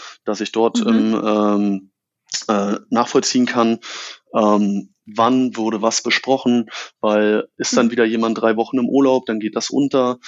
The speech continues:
Speaker 1: ähm, und dann sehe ich halt wirklich im A T S nachvollziehbar, hey, der Kandidat hängt jetzt hier schon seit zwei Wochen drin, ähm, da
Speaker 2: Mhm.
Speaker 1: müssen wir ran und sich da wirklich einfach selbst zu kontrollieren, ja, und, äh, die Daten, die man hat, ähm, relevant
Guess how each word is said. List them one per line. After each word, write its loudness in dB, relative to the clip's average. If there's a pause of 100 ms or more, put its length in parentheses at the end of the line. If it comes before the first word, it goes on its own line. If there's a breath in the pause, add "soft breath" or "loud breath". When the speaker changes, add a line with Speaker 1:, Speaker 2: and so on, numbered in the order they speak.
(280 loud breath)
Speaker 1:
ähm, 2
und -2
dann 0
sehe 0
ich -2
halt -2
wirklich -4
im -2
A 0
T -6
S -4
nachvollziehbar, -2
hey, 0
der -4
Kandidat -2
hängt -4
jetzt -6
hier -6
schon -2
seit -4
zwei 0
Wochen -4
drin, 0 (440 loud breath)
ähm, 0
da 0
Speaker 2:
Mhm. 4
Speaker 1:
müssen 0
wir 2
ran 0 (380 loud breath)
und 0
sich -4
da 2
wirklich -2
einfach -4
selbst 0
zu -6
kontrollieren, -2 (160)
ja, -2
und, -2
äh, -4
die -12
Daten, -2
die -6
man -2
hat, -4 (180)
ähm, -2
relevant -2